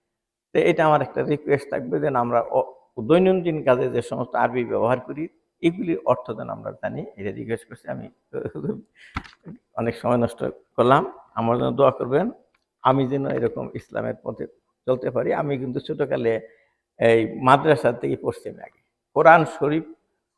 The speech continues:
রিডিং শেষ করে আমরা যারা বলি খতম করা,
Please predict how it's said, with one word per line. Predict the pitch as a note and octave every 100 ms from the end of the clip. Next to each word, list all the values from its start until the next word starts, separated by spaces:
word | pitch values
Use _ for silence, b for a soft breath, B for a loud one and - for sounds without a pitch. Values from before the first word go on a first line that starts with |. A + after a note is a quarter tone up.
| _ _ _ _ _
রিডিং | B2+ B2+ C#3+ E3
শেষ | D3+ - C3+ -
করে | E3 B2
আমরা | A#2 B2+
যারা | B2 A#2+ B2
বলি | B2 A2+
খতম | - C3 C#3+ B2+
করা, | F#2 -